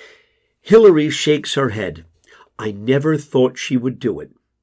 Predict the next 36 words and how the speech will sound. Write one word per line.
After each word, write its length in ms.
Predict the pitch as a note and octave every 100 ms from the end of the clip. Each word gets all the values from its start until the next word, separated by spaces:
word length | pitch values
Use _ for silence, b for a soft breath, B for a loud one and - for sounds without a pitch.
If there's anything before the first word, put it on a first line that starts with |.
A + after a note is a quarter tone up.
| _ B
The 120 | C#3 -
oldest 520 | D#3+ G3+ G3+ E3 -
partner 400 | C3+ A#2+ C#3 C#3+
sneers. 560 | - F#3+ E3 A2 - - -
"Why 240 | A2 D3
not? 340 | F#3 A3 - _ _ _ _ _
We've 260 | A2+ C3 -
seen 320 | D#3+ F3+ E3+
worse." 500 | A3 - - - - _ _ _ _ _ b b b b b -
Earlier, 560 | D3+ G#3 C#3 A#2 A2 _ _
a 80 | B2
junior 400 | - D#3+ G3+ G3+
partner 440 | - B2+ B2+ B2+ A#2
reached 380 | A#2 C#3 -
the 80 | -
newest 420 | A2 D3+ G3+ -
attorney 520 | C#3 B2+ A2 F#2 F#2+ F#2+ _ -
in 160 | G#2+
Tel 200 | - C#3+
Aviv, 520 | E3+ C3+ G2+ F#2 F2+ - b _
but 120 | B2+
her 140 | A#2+ A#2
Israeli 480 | G#2 A2 D3 F#3 F3+
lawyer 340 | C#3 B2+ B2
proved 500 | - - B2 A#2 -
less 240 | A2+ G#2+
than 140 | - A2
helpful. 560 | G#2 F#2+ - - - _ _ _ b b b b b b
She 200 | - C3+
had 200 | G#2 D#2
no 260 | F2 E3+ F#3+
idea 360 | E3 C#3 C#3+
where 180 | B2 A#2
they 120 | G#2+
were 140 | F2+ F2+
holidaying, 800 | A#2 C#3+ D3+ B2+ A#2 A2+ C3+